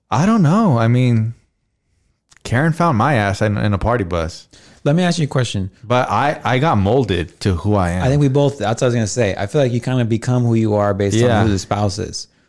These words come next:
Speaker 2: So if you
Speaker 1: If
Speaker 2: wanna attract a certain thing, you have to put that out there that that's what you're into.
Speaker 1: Exactly.
Speaker 2: I think you kinda mold and that's
Speaker 1: You, you'll have to mold each other, of course.
Speaker 2: Yeah. I'm sure Karen's different than when
Speaker 1: If
Speaker 2: you
Speaker 1: I
Speaker 2: started.
Speaker 1: was in the wild for years, I'm gonna be a little bit more wild.
Speaker 2: Yep.
Speaker 1: But I got tamed.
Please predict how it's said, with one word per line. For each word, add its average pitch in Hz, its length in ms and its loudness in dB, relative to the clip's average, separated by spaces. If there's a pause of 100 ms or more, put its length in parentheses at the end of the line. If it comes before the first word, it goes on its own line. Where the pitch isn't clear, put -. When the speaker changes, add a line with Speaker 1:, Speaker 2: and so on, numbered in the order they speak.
(340)
Speaker 2:
So - 140 -2
if 120 60 2
you 123 160 4
Speaker 1:
If 127 80 2
Speaker 2:
wanna 131 140 2
attract 120 340 0
a 107 60 -2
certain 101 280 0
thing, 131 220 0
you 107 100 4
have 104 120 0
to - 40 -20
put 113 200 -2
that 95 160 0
out 95 200 -6
there 98 160 -2
that 92 160 -6
that's 98 180 -4
what 98 140 -12
you're 98 140 -8
into. 107 340 -6 (160)
Speaker 1:
Exactly. 85 560 -6 (240)
Speaker 2:
I 127 80 -4
think 117 100 2
you 110 80 0
kinda 113 220 0
mold 101 480 0
and 101 280 -4
that's 117 240 -4
Speaker 1:
You, 113 80 2
you'll 117 220 4
have 113 160 2
to 117 60 0
mold 107 300 2
each 95 160 -4
other, 85 200 2
of 85 140 -4
course. 92 240 0
Speaker 2:
Yeah. 92 140 -2 (140)
I'm 117 120 -2
sure 135 160 -2
Karen's 123 340 0
different 113 340 0
than 107 100 0
when 101 80 0
Speaker 1:
If 98 80 0
Speaker 2:
you 113 60 2
Speaker 1:
I 113 80 2
Speaker 2:
started. 127 200 2
Speaker 1:
was 110 140 0
in 117 180 0
the 117 80 2
wild 107 480 0
for - 180 -4
years, 101 680 -2 (280)
I'm 90 120 -10
gonna 90 140 -6
be 95 100 -4
a 98 60 -2
little 101 180 -2
bit 104 40 -2
more 104 140 -2
wild. 104 420 -2 (180)
Speaker 2:
Yep. 107 260 -2 (640)
Speaker 1:
But 90 120 -8
I 92 100 -2
got 98 200 -2
tamed. 95 420 -4